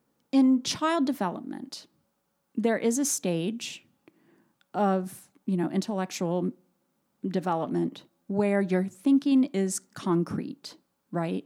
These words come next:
Like, you have to get there, where everything is black and white because you can't function any other way because you are not intellectually prepared to step outside of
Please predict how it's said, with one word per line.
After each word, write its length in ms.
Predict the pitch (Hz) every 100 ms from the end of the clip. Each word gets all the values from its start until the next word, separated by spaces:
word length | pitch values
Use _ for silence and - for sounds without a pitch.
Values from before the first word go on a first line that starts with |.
| - _ _ _
Like, 200 | 202 -
you 80 | 214
have 340 | - 214 208
to 80 | 226
get 260 | 175 147 -
there, 280 | - - - _ _ _ _ _
where 300 | - 190 175 -
everything 440 | 208 285 302 285
is 100 | 285
black 300 | - 202 196
and 160 | 185 170
white 400 | - - - - _ _ _ _ _ _ _ _ _
because 760 | 196 - 208 202 196 202 - - _
you 220 | - 185 214
can't 400 | - 226 208 -
function 460 | - 202 - 196
any 200 | - 185
other 140 | 180 180
way 180 | 170 170
because 280 | - 180
you 100 | 170
are 80 | 180
not 300 | 165 175 180 -
intellectually 580 | 170 185 170 - 165
prepared 680 | 156 - - 170 143 151 - - _ _
to 100 | -
step 280 | - - -
outside 380 | - - -
of 60 | -